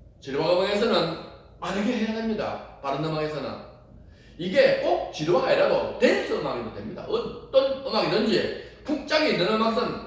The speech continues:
다 됩니다. 우리가 춤을 이런 데서 할 수 있어요. 저는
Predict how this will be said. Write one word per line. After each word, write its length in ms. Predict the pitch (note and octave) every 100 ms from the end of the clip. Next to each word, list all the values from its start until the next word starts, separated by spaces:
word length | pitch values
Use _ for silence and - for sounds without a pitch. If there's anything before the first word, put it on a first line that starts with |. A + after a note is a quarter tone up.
| -
다 400 | - - B2 E3
됩니다. 840 | G#3+ G3 A3+ - - - - - -
우리가 240 | B2+ D#3+ D#3+
춤을 520 | - D3+ - - - - - -
이런 240 | C3 E3+
데서 200 | F3 D3+
할 160 | - A#3+
수 180 | - A2+
있어요. 280 | A2+ G#2+ G2 - - - - - - - - - - - - - - - -
저는 420 | - C4+ B3+ -